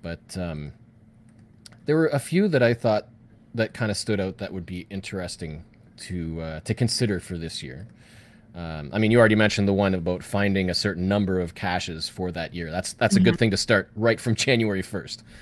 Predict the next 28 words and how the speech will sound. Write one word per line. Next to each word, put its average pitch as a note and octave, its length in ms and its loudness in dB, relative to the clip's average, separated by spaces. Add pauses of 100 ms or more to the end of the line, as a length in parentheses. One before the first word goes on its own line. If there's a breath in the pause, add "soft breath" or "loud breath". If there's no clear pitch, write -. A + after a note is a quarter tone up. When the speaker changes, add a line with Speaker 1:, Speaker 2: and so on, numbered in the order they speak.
(140 soft breath)
Speaker 2:
Right. F3+ 100 8
Speaker 1:
You E3+ 60 8
don't G#2 100 6
wanna G#2+ 120 6
miss G2 280 2
anything F#2 420 -2
and, D#2+ 140 -6 (500 soft breath)
uh, D2+ 380 -12
Speaker 2:
Be G#3 120 4
stressed F#3 440 6
at F#3+ 120 4
the G3 120 2
end, F3 540 2
yeah. E3 360 0
Speaker 1:
<laughs> - 40 -20
Yeah. - 640 0 (340 loud breath)
Well, D3 180 10
uh, F#3 120 10
yeah, B2+ 320 6
Speaker 2:
<laughs> - 120 -8
Speaker 1:
like C3 140 8
you C3+ 60 8
mentioned, B2+ 420 6
uh, G#2+ 240 8 (180)
uh, F#2 240 -2 (200)
have A#2+ 180 4
to A#2 60 -2
find A#2 360 4